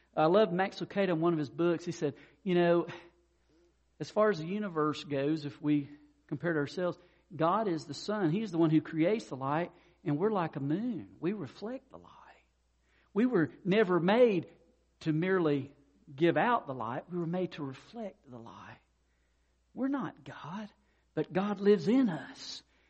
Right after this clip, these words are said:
And the glory of Jesus Christ is to reflect out of us to a world that, that needs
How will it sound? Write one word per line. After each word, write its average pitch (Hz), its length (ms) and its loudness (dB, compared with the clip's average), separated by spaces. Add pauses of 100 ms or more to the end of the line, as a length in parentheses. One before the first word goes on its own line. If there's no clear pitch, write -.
(180)
And 175 160 2
the 165 40 0
glory 240 400 2
of 175 80 -4
Jesus 214 380 -2
Christ 202 520 -2
is 165 160 -8
to 180 120 -12
reflect 226 580 -6
out 254 240 -8
of 208 160 -6
us - 580 -20 (500)
to 208 160 6
a 190 60 8
world 247 460 0
that, 147 180 0 (260)
that 165 240 4
needs 247 440 0